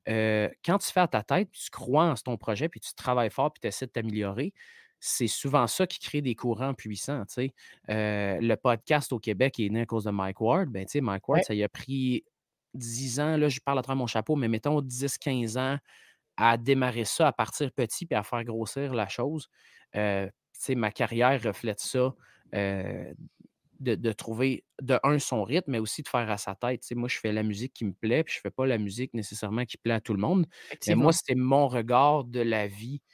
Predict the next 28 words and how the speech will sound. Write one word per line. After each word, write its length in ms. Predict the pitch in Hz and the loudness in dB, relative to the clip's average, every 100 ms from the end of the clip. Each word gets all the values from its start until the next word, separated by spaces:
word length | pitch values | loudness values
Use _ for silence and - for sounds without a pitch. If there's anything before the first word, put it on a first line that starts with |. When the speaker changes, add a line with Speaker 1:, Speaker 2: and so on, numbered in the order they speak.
| _ - - | _ -18 0
Speaker 1:
de 140 | 123 | 4
ma 260 | 120 135 143 | 4 6 4
vie 300 | 110 139 156 | 2 -4 -6
par 220 | - 113 | -4 -4
rapport 280 | 110 135 127 | -2 -2 -2
à 100 | 110 | -2
ce 100 | - | -4
que 140 | 120 | -2
je 140 | 101 101 | -2 -4
vois 360 | 107 110 135 135 113 - | 0 2 2 0 -8 -14
dans 240 | 110 110 107 | -2 0 2
ma 200 | 107 113 | 2 0
réalité, 640 | 110 104 101 95 - 123 | 0 0 0 -4 -6 -6
tu 60 | 117 | -6
sais, 220 | - 120 - - - | -4 -6 -8 -20 -20
qui 100 | - | -2
est 100 | 110 | -2
très 220 | - 151 143 | 2 4 4
différente 520 | 123 143 110 131 143 | 4 0 2 2 2
de 100 | 110 | 0
toutes 200 | 143 135 | -2 -4
les 100 | 127 | -4
réalités 360 | 113 107 - | -2 -2 -2
des 240 | 123 107 107 | 0 0 2
autres, 160 | 160 - | 0 0
mais 140 | 104 | -4
j-, 160 | 101 - | -4 -10
j-, 200 | - | -20